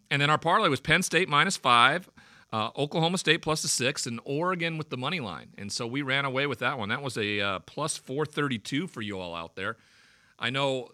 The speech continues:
the producers in the room next door very happy with that. They, they for some reason believe in me and, and tend to bet with the, with the, what the man says out here. So, um, speaking of said Oregon team, uh, they cruise,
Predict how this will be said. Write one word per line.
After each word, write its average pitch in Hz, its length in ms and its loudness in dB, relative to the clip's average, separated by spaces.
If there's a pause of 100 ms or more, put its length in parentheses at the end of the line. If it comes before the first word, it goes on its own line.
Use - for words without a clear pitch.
(100)
the 123 140 -10
producers 139 460 -4
in 123 80 -8
the 113 80 -8
room 117 180 -6
next 107 240 -4
door 127 400 -2 (320)
very 101 220 0
happy 95 260 0
with 95 140 -8
that. 101 200 -4
They, 160 140 0
they 147 240 -2
for 139 140 -6
some 147 220 -4
reason 143 280 -2
believe 127 300 -2
in 101 100 -6
me 104 160 -8
and, 113 180 -6
and 113 140 -10
tend 123 220 -6
to 117 80 -10
bet 120 400 -6
with 123 240 -10
the, 123 480 -4
with 135 300 -8
the, 127 360 -6
what 143 160 -4
the 175 80 -6
man 143 240 -4
says 170 260 -4
out 92 140 -2
here. 82 160 -10
So, 101 300 -6 (520)
um, 156 600 2 (920)
speaking - 360 0
of 151 80 2
said 143 240 4
Oregon 139 480 0
team, 104 400 -8 (560)
uh, 110 220 -2
they 131 180 6
cruise, 139 640 -2